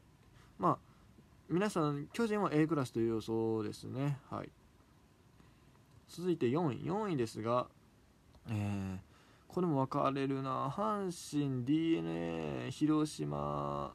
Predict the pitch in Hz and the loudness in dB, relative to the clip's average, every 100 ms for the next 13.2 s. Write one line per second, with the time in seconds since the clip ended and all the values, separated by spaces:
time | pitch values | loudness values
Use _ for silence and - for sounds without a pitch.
0 | - - - 139 143 139 147 135 117 117 | -14 -8 -2 0 2 2 0 2 2 2
1 | 120 107 113 117 113 - - - - - | 0 0 0 0 -2 -8 -20 -20 -20 -20
2 | - - - - 127 123 117 110 110 107 | -20 -20 -20 -4 2 4 4 2 0 -2
3 | 104 127 170 156 135 311 427 180 156 127 | 0 4 4 4 2 2 6 6 6 2
4 | 127 135 180 208 220 - - - 120 123 | -2 2 2 4 0 -2 -16 -12 -2 2
5 | 131 123 185 339 214 139 113 - - - | 4 4 2 2 4 4 4 2 -12 -20
6 | - - - - - 139 131 240 151 101 | -20 -20 -20 -20 -8 4 8 8 6 4
7 | 117 127 196 370 104 101 95 107 107 104 | 4 4 4 2 0 -4 -8 -4 -4 -2
8 | 104 104 - - - - - - - - | -4 -8 -12 -20 -20 -20 -20 -20 -8 2
9 | 175 185 165 131 135 120 135 104 - - | 4 6 4 4 0 2 0 0 -4 -6
10 | 147 143 139 107 110 110 113 107 101 123 | -4 0 0 0 -2 -2 -4 -4 -4 -4
11 | 120 117 120 147 190 190 180 175 170 220 | -2 -4 -4 -4 -2 0 0 0 2 2
12 | 180 120 - 113 151 127 101 101 127 131 | 2 0 -2 0 0 0 -2 -2 -2 -2
13 | 139 135 | -2 -2